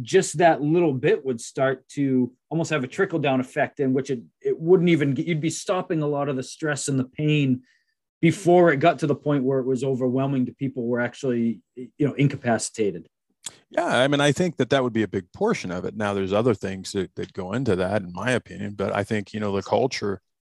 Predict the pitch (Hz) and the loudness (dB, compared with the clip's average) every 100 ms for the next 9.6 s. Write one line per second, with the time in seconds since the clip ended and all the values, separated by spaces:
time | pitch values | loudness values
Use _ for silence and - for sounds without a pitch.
0 | _ _ - 104 98 92 113 - 101 120 | _ _ -10 -4 -2 4 2 2 -4 -4
1 | 123 104 - _ - 110 104 - 120 113 | -6 -6 -10 _ -6 -6 -4 -4 0 0
2 | 117 113 107 123 151 104 - - 98 107 | 0 0 2 2 0 -2 -8 -8 -6 -2
3 | 104 - 107 110 117 - 113 95 - 98 | -2 -2 -4 0 0 2 0 0 -4 -6
4 | 90 98 101 98 - _ _ _ _ _ | -6 -6 -6 -6 -10 _ _ _ _ _
5 | 104 107 113 117 117 117 147 - _ _ | -6 -2 2 2 4 2 2 -2 _ _
6 | _ _ _ - 104 120 113 120 160 123 | _ _ _ -12 -6 -2 0 0 0 0
7 | 120 123 107 107 - 120 127 120 107 127 | 0 -2 -4 -8 -8 -4 0 2 4 4
8 | 143 135 113 98 _ - 120 - 123 120 | 4 4 2 0 _ -8 -8 -4 -4 -2
9 | 135 123 143 117 101 | -2 -2 -4 -4 -4